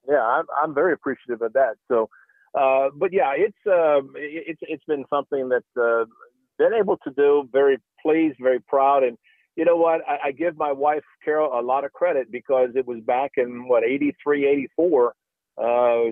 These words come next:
she was the one that said, you know, 'cause I was out of baseball and, and just kind of wondering what I was gonna do. And she said something about a speakers bureau. Next thing you know, I get invited to go to a function with the Haas family at, uh, um, and, and, and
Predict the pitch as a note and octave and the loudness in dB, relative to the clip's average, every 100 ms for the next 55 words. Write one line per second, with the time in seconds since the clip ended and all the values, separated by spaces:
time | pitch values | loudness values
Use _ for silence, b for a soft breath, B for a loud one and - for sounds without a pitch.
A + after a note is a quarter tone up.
0 | - C#3+ D#3 C#3 C3+ C#3+ C#3 - D3 C#3 | -4 -2 0 0 0 0 0 -2 0 2
1 | C3+ C3 B2+ B2+ A2+ G#2+ - A#2+ B2+ B2+ | 2 2 2 0 -6 -14 -6 0 2 2
2 | B2 C3 B2 C3 E3+ - B2+ A#2 A#2+ A#2 | 0 0 0 -2 -4 -2 2 2 0 -2
3 | A#2+ A2+ A2 B2 - C3+ A#2+ A2 G2+ _ | -6 -8 -10 -16 -8 -2 -2 -2 _ _
4 | _ A2+ C#3 C3+ B2+ C3+ C#3 C#3+ C#3 B2 | _ -4 0 0 2 0 -2 -2 -2 0
5 | D#3+ E3+ C3 B2 b b b b _ - | 0 2 2 0 b b b b _ -8
6 | D3+ C#3+ - C#3+ C3 C#3 C3+ C3 C3 - | -2 -4 -2 -4 0 0 2 2 0 -2
7 | C#3+ - C#3+ A#2+ C3+ C#3+ C3+ C3+ - C#3 | -8 -2 -4 0 4 4 4 0 -2 -2
8 | B2+ C3 C3+ B2+ B2+ A#2+ B2+ C3 C3 A#2+ | 0 0 0 0 -2 0 0 0 0 0
9 | C3 C3+ B2 - C3+ C#3 C#3 B2+ A#2 G#2+ | 2 4 2 0 -4 -4 -8 -6 -6 -6
10 | - - B2+ C#3 _ C3+ C3+ C#3 C3 A#2+ | -8 -4 -2 -4 _ -4 -2 0 0 -2
11 | A2 - _ - A#2+ A#2 A2 - _ _ | -4 -6 _ -6 -2 0 -2 -6 _ _
12 | _ _ - G#2+ A2 G#2+ G#2+ G2+ G2 G2+ | _ _ -8 -4 0 0 0 -4 -14 -20
13 | - - - - A#2 B2+ C3 B2 C#3 B2+ | -20 -20 -12 -4 -2 -2 -6 -6 -4 -6